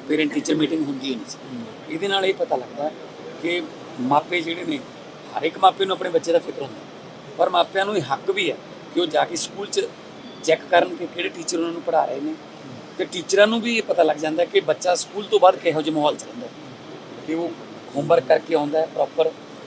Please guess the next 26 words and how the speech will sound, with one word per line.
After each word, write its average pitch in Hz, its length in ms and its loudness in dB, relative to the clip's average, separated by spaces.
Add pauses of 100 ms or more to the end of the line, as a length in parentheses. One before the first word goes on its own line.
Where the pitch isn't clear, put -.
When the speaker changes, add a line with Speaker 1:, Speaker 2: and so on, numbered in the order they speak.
(160)
Speaker 1:
ਜੇ - 120 -14
ਕਿਤੇ 170 220 0
ਇਹ 185 60 0
ਨਾ 190 80 2
ਹੋਵੇ 165 220 2
ਕਿ 165 100 -6
ਸਕੂਲ - 380 -6
'ਚੋਂ 208 140 4
ਤਾਂ 196 100 -2
ਪੜ੍ਹ 175 160 6
ਕੇ 190 120 0
ਚਲਾ 180 180 2
ਜਾਵੇ 180 260 4 (340)
ਪਰ 180 100 10
ਉਹਨੂੰ 202 180 2
ਬਾਹਰ 143 300 8
ਇਹੋ 165 140 8
ਜਿਹਾ 170 120 4
ਮਾਹੌਲ 170 300 6 (340)
ਮਿਲੇ, 156 360 2 (360)
ਉਹ 117 60 -4
ਸਾਰਾ 165 220 8
ਕੁਝ 165 180 -4
ਹੀ 160 100 -8
ਭੁੱਲ 180 160 0
ਜੇ 143 200 0